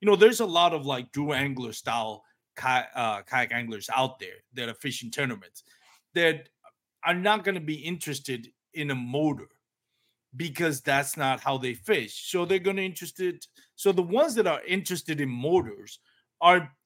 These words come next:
typically that style of motor. Now, I know, like, Jeff Little and even Drew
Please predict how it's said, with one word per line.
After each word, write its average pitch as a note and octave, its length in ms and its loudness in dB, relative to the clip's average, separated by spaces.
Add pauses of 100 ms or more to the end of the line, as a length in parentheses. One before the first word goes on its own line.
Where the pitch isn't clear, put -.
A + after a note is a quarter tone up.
typically B2 840 -4 (360)
that F#3+ 260 6
style G3 280 8
of D#3+ 80 0
motor. C#3 340 -2
Now, D3 300 0 (100)
I D#3 180 0
know, D#3+ 180 -2
like, C3 260 -4
Jeff D#3 260 -2
Little E3+ 480 -2
and C#3+ 180 -2
even E3+ 220 -2
Drew C#3+ 140 -6